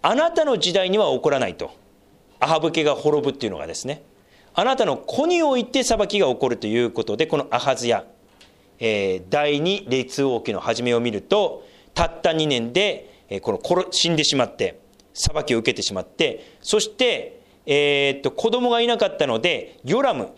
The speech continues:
これも同じく、う、アハブの子供です。えー、統治しますけれども、今度はエフによって殺されて、アハブ家が完全に滅ぼされるようになります。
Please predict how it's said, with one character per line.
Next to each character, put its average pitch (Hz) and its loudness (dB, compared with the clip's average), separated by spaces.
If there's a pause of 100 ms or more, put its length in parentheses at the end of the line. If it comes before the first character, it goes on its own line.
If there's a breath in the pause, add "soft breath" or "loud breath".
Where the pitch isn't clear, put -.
こ 214 0
れ 240 0
も 233 0
同 165 2
じ 139 -4
く、 131 2
う、 - 2
ア 147 0
ハ 170 2
ブ 127 -4
の 85 -6
子 - -6
供 123 0
で 101 -2
す。 - -12 (800 soft breath)
え 101 -6
ー、 92 -8
統 135 0
治 - -4
し 120 -2
ま 113 -2
す - -8
け 131 -2
れ 147 0
ど 202 -2
も、 214 0
今 123 -4
度 147 0
は 175 0
エ 123 -2
フ 117 -4
に 98 -8
よ 92 -6
っ - -14
て 135 -6
殺 101 -6
さ 101 -8
れ 101 -8
て、 170 -2
ア 104 -4
ハ 110 -2
ブ 98 -6
家 120 -6
が 151 0
完 98 -12
全 101 -14
に 143 -10
滅 95 -12
ぼ 85 -12
さ - -12
れ - -16
る 98 -8
よ 90 -6
う 82 -14
に 139 -8
な 82 -12
り 73 -18 (100)
ま 107 -2
す。 - -10